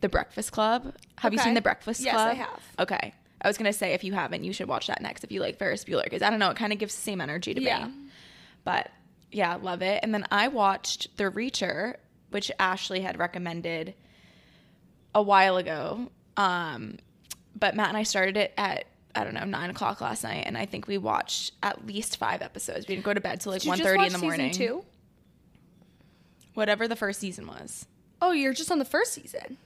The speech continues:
Speaker 1: Yeah, I, I started it last night.
Speaker 2: I feel like you're watching the second season, though, 'cause you said the shower scene.
Speaker 1: No.
Speaker 2: Oh.
Speaker 1: Well, I don't know. It's just kinda playing and playing and playing. I don't know how far along I am, but we started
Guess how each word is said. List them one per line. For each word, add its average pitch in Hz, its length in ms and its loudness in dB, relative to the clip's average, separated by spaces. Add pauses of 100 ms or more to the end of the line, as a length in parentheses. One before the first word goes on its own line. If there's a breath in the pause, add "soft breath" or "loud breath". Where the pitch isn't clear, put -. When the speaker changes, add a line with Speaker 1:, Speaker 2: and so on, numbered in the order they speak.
(100)
Speaker 1:
Yeah, 339 160 4
I, 202 200 4
I 208 100 2
started 247 500 2
it - 120 -2
last - 300 -6
night. 233 300 -4 (180)
Speaker 2:
I 277 60 0
feel 285 240 0
like 349 120 2
you're 453 120 2
watching 427 240 2
the 302 60 -2
second 320 340 -4
season, - 320 -10
though, - 340 -12
'cause 277 160 -4
you 277 80 0
said 269 240 -2
the 262 60 -2
shower 247 340 0
scene. - 380 -12 (100)
Speaker 1:
No. 214 520 -4 (960 soft breath)
Speaker 2:
Oh. 320 380 0
Speaker 1:
Well, 277 120 10
I 262 140 8
don't 302 120 2
know. 240 160 6
It's - 180 2
just 285 200 0
kinda 330 220 4
playing 220 420 2
and 190 100 -2
playing 190 240 2
and 175 80 -4
playing. 180 200 0
I - 60 2
don't - 140 0
know 269 80 0
how 254 140 2
far 190 260 2
along 170 320 0
I 190 80 0
am, 240 260 2
but - 140 0
we 214 80 0
started 208 580 0